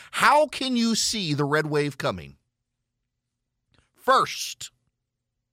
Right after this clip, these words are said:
follow the money. The Democratic Senatorial Campaign Committee is withdrawing its money from Florida for Val Demings. They've pulled out of Florida.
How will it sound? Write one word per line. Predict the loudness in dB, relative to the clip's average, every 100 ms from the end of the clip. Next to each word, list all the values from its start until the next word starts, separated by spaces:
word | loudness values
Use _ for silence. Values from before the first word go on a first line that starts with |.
| _ _ _ _ _ _ _ _ _ -4
follow | -2 0 2
the | 2
money. | 2 2 0 -6 _ _ _ _ _ _ _ _ _ _ _ _ _ _ _ _ _ _ _ _ _ _ _ _ _ _ _ _ -12
The | -2 0 0 -2
Democratic | 0 2 2 2 2 2 -2
Senatorial | -2 0 0 0 0 0
Campaign | -2 -2 -2 2 0 2 0
Committee | 0 0 0 0 -2 -2
is | 0 0 0
withdrawing | -2 -4 -4 -2 2 4 4 2 0 -2
its | -4 -4 -2
money | 0 2 0 -2
from | -4 -4
Florida | -4 -2 0 -2
for | -4 -2
Val | 0 0
Demings. | 0 -4 -4 -8 -14 -18 _ _ _ _ _ _ _ _ _ _ _ _ _ _ -2
They've | -2 0
pulled | -4 -2 2
out | 2 0
of |
Florida. | -4 -2 0 0 -4